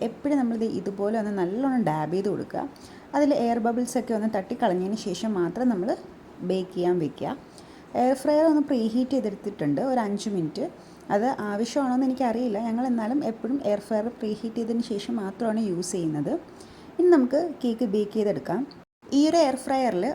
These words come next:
ഒരു പത്ത് പ്രീസെറ്റ് മെനൂസ് already ഉണ്ട്. അപ്പോൾ നമ്മളതിൽ കേക്കിൻ്റെ പ്രീസെറ്റ് മെനു ആണ് കൊടുക്കുന്നത്. അപ്പോൾ അത് ക്ലിക്ക് ചെയ്യുമ്പോൾ ഒരു വൺ ഫോർട്ടി ഡിഗ്രിയിൽ തേർട്ടി സിക്സ് മിനിറ്റ്സ് ആണ് അതിൻ്റെ ഒരു ബേക്കിംഗ് ടൈം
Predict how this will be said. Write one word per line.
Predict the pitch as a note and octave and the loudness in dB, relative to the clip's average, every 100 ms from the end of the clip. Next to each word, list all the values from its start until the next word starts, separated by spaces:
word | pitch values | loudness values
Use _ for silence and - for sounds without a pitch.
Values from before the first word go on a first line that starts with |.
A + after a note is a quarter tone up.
| - | -2
ഒരു | B3+ C#4 | -2 0
പത്ത് | B3+ C4 E4 | -2 -2 -4
പ്രീസെറ്റ് | D#4 A#3+ A3+ B3 B3 | -2 -2 -2 -2 0
മെനൂസ് | A3+ G#3+ A3+ | -2 -2 0
already | G3 F3 F#3+ A3 | 0 0 0 0
ഉണ്ട്. | D#3 D3+ F#3+ - - - | 2 0 -2 -6 -16 -10
അപ്പോൾ | - C4+ | -4 0
നമ്മളതിൽ | C4 B3 C4 A3+ C4 G#4+ - | 2 4 2 2 0 0 -2
കേക്കിൻ്റെ | C4+ B3+ B3+ A#3+ | -2 0 0 0
പ്രീസെറ്റ് | C4+ A3 A3 A3+ G#3+ | 0 -2 -2 -4 -2
മെനു | G3 | 0
ആണ് | F#3 G3+ | 2 2
കൊടുക്കുന്നത്. | G3 E3 F3 E3 D3 C4+ - - - | 0 -2 -2 0 -2 -4 -8 -12 -8
അപ്പോൾ | A3+ C4 | -2 0
അത് | A#3 A#3 E4+ F4 - | 0 0 -2 -4 -4
ക്ലിക്ക് | B3 A3+ C#4+ | -4 -4 -2
ചെയ്യുമ്പോൾ | C4 G3 F3+ E4 - - - - | 0 0 -2 -4 -6 -18 -12 -2
ഒരു | C4+ | 2
വൺ | B3+ A3+ | 2 2
ഫോർട്ടി | - C4+ B3+ D4 | 0 0 2 0
ഡിഗ്രിയിൽ | A#3 F#3+ F#3 A#3+ G4+ - | 0 0 0 0 -2 0
തേർട്ടി | C4+ C4 C#4 | 0 2 -2
സിക്സ് | E4 D#4+ - - - C4+ A3 - | -2 -6 -10 -14 -12 -8 -6 -2
മിനിറ്റ്സ് | G#3 G#3+ A3 - | 0 0 -2 -2
ആണ് | A3+ F#3 C4+ | 2 2 0
അതിൻ്റെ | G#3 G3+ G3+ A3+ | -4 -4 0 0
ഒരു | A3 | 0
ബേക്കിംഗ് | F#3 F3+ F3+ A3 G#3+ | 0 0 0 -4 0
ടൈം | F3+ | 0